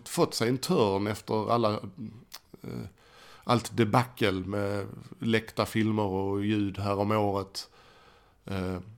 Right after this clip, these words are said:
så det finns inte så himla mycket mer att samla på. Det finns det, men, eh, folk håller mycket hårdare i det. Eh, folk har blivit mycket argare. Amerikanerna har blivit mycket mer tillknäppta. Eh,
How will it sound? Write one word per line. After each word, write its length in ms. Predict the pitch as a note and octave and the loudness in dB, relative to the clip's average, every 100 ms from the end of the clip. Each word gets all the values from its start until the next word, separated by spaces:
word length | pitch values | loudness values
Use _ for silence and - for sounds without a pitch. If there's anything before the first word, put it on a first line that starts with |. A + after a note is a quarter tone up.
| - _ _ _ | -20 _ _ _
så 160 | - B2 | 0 2
det 100 | B2+ | 4
finns 340 | D3+ C3 A#2+ | 6 6 6
inte 200 | B2+ B2 | 2 0
så 100 | A2 | -2
himla 340 | A2+ B2+ A#2 | 2 2 4
mycket 300 | A#2 A#2 - | 2 0 0
mer 220 | A#2 A2+ G#2 | 0 0 0
att 60 | |
samla 380 | - A2+ A2+ A2 | 0 0 2 0
på. 320 | - C#3+ G#2+ | 0 0 2
Det 100 | G#2+ | 2
finns 400 | - F3 B2+ - | 4 6 6 4
det, 120 | D3 | 4
men, 260 | C#3+ B2+ A#2 | 6 4 2
eh, 140 | A2+ G#2+ - - - - - | -2 -4 -10 -20 -20 -20 -18
folk 340 | - C3 A#2 | 2 4 4
håller 380 | - C3 A#2+ A2+ | 4 6 6 6
mycket 280 | B2 B2 A2 | 2 2 2
hårdare 520 | B2 B2 A#2 G#2 G#2 | 4 6 4 2 2
i 220 | A2+ G#2+ | 0 0
det. 220 | G2 G2 F#2+ - - - - _ _ - - | 0 -2 -4 -12 -20 -20 -20 _ _ -14 -8
Eh, 200 | G2 F#2+ | -6 -2
folk 200 | A#2+ A#2 | 0 0
har 80 | A2 | 0
blivit 140 | A2 | 0
mycket 220 | A2+ A#2+ | 0 2
argare. 800 | A2 A2+ A2+ A2+ G2+ G2 G2 G2+ - G3 G#2+ | 4 4 4 2 2 0 -2 -4 -8 -6 0
Amerikanerna 680 | A2+ A2+ A#2 A2+ G#2 G2+ | 2 2 4 4 4 0
har 120 | G2 G2+ | -2 -2
blivit 160 | G2+ | -4
mycket 240 | G#2+ G2+ G#2+ | -4 -4 -2
mer 180 | G2+ | -2
tillknäppta. 840 | G2+ A2 F#2 - G2+ F#2+ - G2+ G2 E2+ - F3 | -2 -2 -2 -4 -6 -6 -4 -2 -2 -4 -14 -10
Eh, 260 | G2+ G#2 | -6 -4